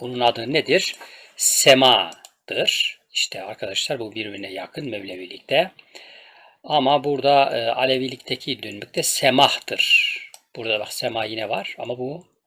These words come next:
Mevleviliğe ait. Bu da semahtır. Bu da Aleviliğe aittir.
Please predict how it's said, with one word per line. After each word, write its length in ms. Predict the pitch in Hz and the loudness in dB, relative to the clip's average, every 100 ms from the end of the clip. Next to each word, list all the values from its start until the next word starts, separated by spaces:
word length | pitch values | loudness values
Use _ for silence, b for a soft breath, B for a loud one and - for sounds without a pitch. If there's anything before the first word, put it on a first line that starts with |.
| B B B B - | B B B B -18
Mevleviliğe 760 | 120 117 110 110 107 101 92 | -12 -10 -10 -10 -12 -10 -8
ait. 400 | 92 92 92 190 _ - | -8 -8 -10 -10 _ -6
Bu 160 | 127 | 0
da 140 | 139 170 | 0 0
semahtır. 760 | - 120 120 135 - 180 147 | 0 0 -2 -4 -8 -10 -8
Bu 60 | 131 | -2
da 80 | 123 | 0
Aleviliğe 400 | 113 101 110 156 | -2 -6 -8 -8
aittir. 480 | 107 - - - | -8 -12 -10 -10